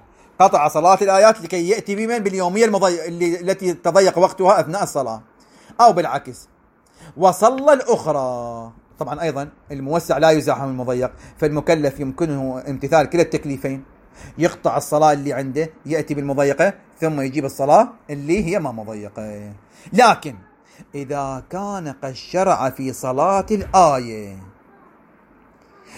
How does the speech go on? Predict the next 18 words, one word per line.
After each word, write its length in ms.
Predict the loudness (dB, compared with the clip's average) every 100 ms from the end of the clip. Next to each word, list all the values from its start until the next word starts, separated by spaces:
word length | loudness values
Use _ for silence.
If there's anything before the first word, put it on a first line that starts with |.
| 0
فتبين 760 | 2 4 4 6 4 4 -2 -2
ضيق 280 | -2 0 2
اليومية، 960 | 2 0 0 -2 -6 -8 -10 -12 -16 -20 _ _ -2
إيش 80 |
قلنا؟ 180 | 0 2
احنا 140 | -2 -2
قلنا 240 | -4 -2
يقطع. 380 | -4 0 0 0 -6 _ _ -4
ليش؟ 320 | 2 2 2 -18 -10
لأن 200 | -6 -2
ماكو 180 | -2 -2
تزاحم. 420 | 0 2 2 -2 -10 _ _ _ _ _ _ -20
زين، 240 | -8 -6 -6 -12 _ _ _ _ -20 -6
يقطعها 760 | -2 -2 4 2 4 2 2 0 -6
يجيب 540 | -4 -2 4 4 2
شنو؟ 340 | -4 -2 0 -2 -4 -8
اليومية، 760 | 0 2 4 2 0 0 -2 -4 -8 -2
وبعدين 640 | 2 2 4 2 2 0